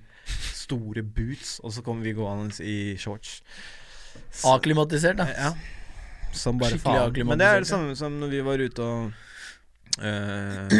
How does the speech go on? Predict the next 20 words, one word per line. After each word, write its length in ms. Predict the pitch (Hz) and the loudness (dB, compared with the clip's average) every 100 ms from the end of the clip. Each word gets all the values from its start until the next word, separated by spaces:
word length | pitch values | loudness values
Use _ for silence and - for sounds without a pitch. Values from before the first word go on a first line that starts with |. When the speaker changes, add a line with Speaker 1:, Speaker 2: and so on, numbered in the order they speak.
| - | 6
Speaker 1:
<clears throat> 240 | - 107 | 4 0
når 100 | 107 | -2
vi 120 | 107 | -2
var 120 | 110 107 | -2 -2
ute 240 | 104 95 | -4 -6
og 960 | 95 101 101 98 98 101 98 98 98 101 | -6 -4 -4 -6 -6 -6 -8 -8 -10 -8
hadde 200 | 104 104 | -6 -6
innspilling 440 | 101 - 101 101 | -6 -8 -8 -6
nå. 140 | 117 160 - - - _ _ - | -8 -8 -14 -20 -20 _ _ -10
Speaker 2:
På 140 | - 120 113 110 107 | -2 0 2 2 0
Amanda 320 | 110 110 110 | 0 0 0
Delara? 380 | 110 107 123 156 | 0 -2 -4 -2
Speaker 1:
Ja, 140 | 123 127 123 131 | 0 0 -4 -6
Amanda 260 | 117 110 | -4 -2
Delara-videoen. 540 | 110 107 98 104 131 151 | -2 -2 -2 -4 -6 -8
Så 180 | - 143 | -2 2
var 200 | 117 113 | 2 2
det 60 | 113 | -2
sånn, 220 | 117 110 - - | -6 -8 -12 -6
faen, 320 | 143 123 | -2 -2